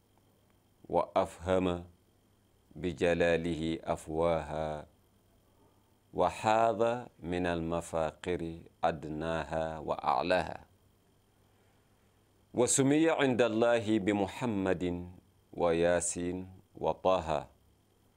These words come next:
وعلى آله حق قدره ومقدار العظيم. أما بعد،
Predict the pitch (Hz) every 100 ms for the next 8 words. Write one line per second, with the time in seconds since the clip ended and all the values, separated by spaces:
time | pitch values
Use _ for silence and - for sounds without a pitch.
0 | _ _ _ _ _ _ _ _ - 85
1 | 95 101 113 113 113 98 110 107 110 98
2 | 107 107 101 - 127 - 117 - 107 95
3 | 101 98 85 101 101 104 104 - - -
4 | 90 87 101 - 82 87 82 76 73 80
5 | 73 - - - - _ _ 107 107 95
6 | 85 95 82 82 -